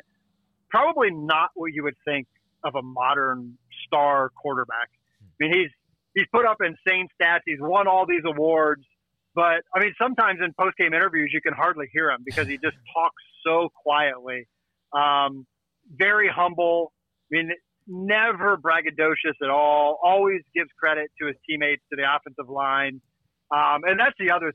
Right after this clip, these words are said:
thing. Like, he can succeed no matter what. But if you put him behind a really good offensive line, which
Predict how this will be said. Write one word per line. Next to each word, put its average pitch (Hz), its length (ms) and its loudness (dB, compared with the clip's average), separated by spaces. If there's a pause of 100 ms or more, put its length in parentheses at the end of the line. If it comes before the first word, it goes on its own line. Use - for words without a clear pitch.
thing. 135 320 -4 (440)
Like, 165 220 0 (960)
he 269 280 0
can 185 300 -4 (180)
succeed 196 560 -4 (220)
no 165 140 -2
matter 160 320 0
what. 139 300 -4 (720)
But 185 120 2
if 180 80 0
you 233 240 0
put 254 200 0
him 175 300 -2
behind 151 300 -2
a 131 60 -4
really 151 340 -4
good 147 180 -2
offensive 139 400 -4
line, 127 320 -4
which 127 140 -16